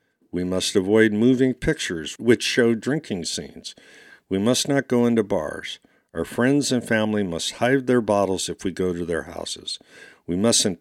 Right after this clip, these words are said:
think or be reminded about alcohol at all. Our experience shows that this is not necessarily so.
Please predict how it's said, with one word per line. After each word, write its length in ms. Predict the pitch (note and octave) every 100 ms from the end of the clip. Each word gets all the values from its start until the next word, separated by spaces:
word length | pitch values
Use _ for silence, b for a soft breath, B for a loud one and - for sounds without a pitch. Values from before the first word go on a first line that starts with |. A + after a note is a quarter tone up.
| -
think 320 | C3+ D3+ - -
or 100 | G2+
be 180 | A#2
reminded 580 | A2+ G#2+ G2 F2+ F2+ F2
about 300 | F2 F#2+ F2+ G2+
alcohol 600 | A#2 - E2 D#2+ E2 F2
at 120 | F#2
all. 320 | A2 - - _ _ _ _ _ _ _ _
Our 140 | B2 B2+
experience 600 | - - A#2 G#2+ F#2 E2
shows 520 | - E2 D#2 D#2 - -
that 220 | E2+ - _
this 200 | B2+ -
is 100 | A#2+
not 300 | G#2 G2+ F#2+
necessarily 680 | E2+ C#2+ - - D#2+ D2 C#2+
so. 360 | - - C2+